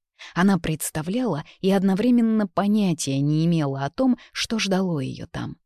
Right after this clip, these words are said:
На миг она задумалась о том, чтобы уйти, не оглядываясь. Она не была уверена, сколько ещё она сможет выдержать, не сломавшись окончательно. Всё, что от неё останется, так это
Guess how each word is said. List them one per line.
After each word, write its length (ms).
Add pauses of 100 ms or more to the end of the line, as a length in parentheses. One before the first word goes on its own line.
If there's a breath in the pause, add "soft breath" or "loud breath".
(400 loud breath)
На 120
миг 200
она 200
задумалась 600
о 80
том, 260
чтобы 340
уйти, 340
не 160
оглядываясь. 880 (240 loud breath)
Она 180
не 120
была 280
уверена, 500
сколько 420
ещё 460
она 200
сможет 440
выдержать, 640 (200 loud breath)
не 120
сломавшись 720
окончательно. 880 (380 soft breath)
Всё, 240
что 200
от 160
неё 240
останется, 640 (200 soft breath)
так 180
это 180